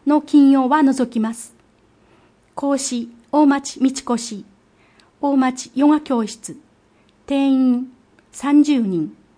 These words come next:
先着順。受講料一万円。申し込み期間、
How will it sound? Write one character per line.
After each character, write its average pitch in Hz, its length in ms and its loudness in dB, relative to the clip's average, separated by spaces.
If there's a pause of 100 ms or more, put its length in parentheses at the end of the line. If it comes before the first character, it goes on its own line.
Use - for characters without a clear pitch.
(180)
先 294 260 2
着 277 280 -8
順。 165 320 -6 (540)
受 254 120 -4
講 285 280 0
料 202 440 -4
一 240 240 -2
万 269 260 2
円。 185 280 -6 (640)
申 294 140 0
し - 80 -12
込 285 120 0
み 269 120 2
期 - 140 -16
間、 247 280 -4